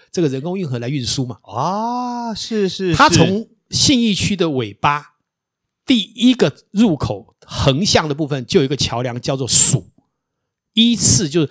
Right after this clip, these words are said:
Speaker 1: 触谷后头龙爪背游高贵高低。
Speaker 2: 哦，等于就是十二生肖
Speaker 1: 生肖
Speaker 2: 依序排下去。
Speaker 1: 刚好贯穿信义到仁爱区田寮河这整条的长度，它的每一个横向。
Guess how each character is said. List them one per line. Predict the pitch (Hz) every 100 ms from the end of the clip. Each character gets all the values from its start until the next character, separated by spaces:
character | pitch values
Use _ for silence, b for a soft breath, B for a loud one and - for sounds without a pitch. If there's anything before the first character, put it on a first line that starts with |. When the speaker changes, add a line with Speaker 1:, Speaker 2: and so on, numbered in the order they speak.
| b -
Speaker 1:
触 | - 247 156
谷 | 135 151
后 | 196
头 | 147 113 110
龙 | 117
爪 | 139 113 135
背 | 139
游 | 110 113
高 | 110
贵 | 113 127
高 | 175 196
低。 | 120
Speaker 2:
哦， | - _ _ -
等 | 151
于 | 165
就 | 175 208
是 | 208 - _ -
十 | - 139 208
二 | 190
生 | - 165
肖 | 165
Speaker 1:
生 | 262
肖 | 269 240
Speaker 2:
依 |
序 | - - 294 247
排 | 175 147
下 | 123 139
去。 |
Speaker 1:
刚 | 226
好 |
贯 | 185
穿 | 175 - 196 202
信 | - - 233 185
义 | 208 180
到 | 185 160
仁 | 135 151
爱 | 180
区 | - 170 165 160 B B _
田 | - 165 214
寮 | 190 170
河 | 147
这 | 151 123
整 | - 127 104
条 | 101 - 107 123
的 | 131 - b
长 | - 131 135
度， | 170 165 b b b _
它 | - 151
的 | 160
每 | 131 120
一 |
个 | -
横 | - 120
向。 | 131